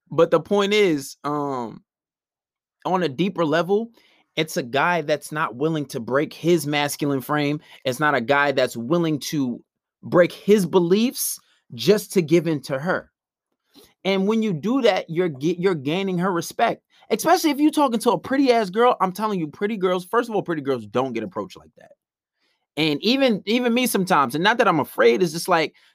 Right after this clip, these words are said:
"Damn, that bitch is bad, but I look busted. Like, I look busted right now. I'm wearing, I'm outside wearing pajamas. I ain't got a haircut. I know my breath stink. I ran out to the store right quick, and I ain't, some shit, I, I ain't brushed my teeth." <laughs> She gonna call me hot breath.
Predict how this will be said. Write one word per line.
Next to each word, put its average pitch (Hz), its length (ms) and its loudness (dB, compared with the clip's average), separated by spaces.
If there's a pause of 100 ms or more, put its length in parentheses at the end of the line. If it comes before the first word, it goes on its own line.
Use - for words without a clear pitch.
(100)
"Damn, 123 140 -8
that 131 120 -8
bitch 120 180 -8
is 101 80 -12
bad, 107 260 -6
but 104 80 -6
I 117 60 -4
look 104 220 -6
busted. 123 340 -2
Like, 139 200 4
I 143 60 6
look 107 240 2
busted 143 340 0
right 101 200 -6
now. 92 200 -12
I'm 123 240 -4 (380)
wearing, 143 420 2
I'm 156 140 4
outside 151 500 4
wearing 139 280 0
pajamas. 139 580 2
I 143 140 2
ain't 147 100 2
got 104 160 -2
a 95 40 -4
haircut. 147 580 2 (840)
I 135 120 -2
know 160 160 2
my 151 160 2
breath 135 280 0
stink. 156 320 -4
I 147 120 4
ran 151 280 2
out 147 180 2
to 160 80 -8
the 143 60 -10
store 151 260 -2
right 147 220 0
quick, 143 240 0
and 127 100 -10
I 147 120 -2
ain't, 139 280 -6 (400)
some 135 200 -12
shit, - 160 -10
I, 110 220 -6
I 113 160 -4
ain't 131 100 0
brushed 135 160 2
my 131 100 -2
teeth." - 380 -2 (480)
<laughs> - 680 -4
She 160 140 2
gonna 151 180 6
call 147 180 4
me 180 140 8
hot 127 240 2
breath. 104 200 -4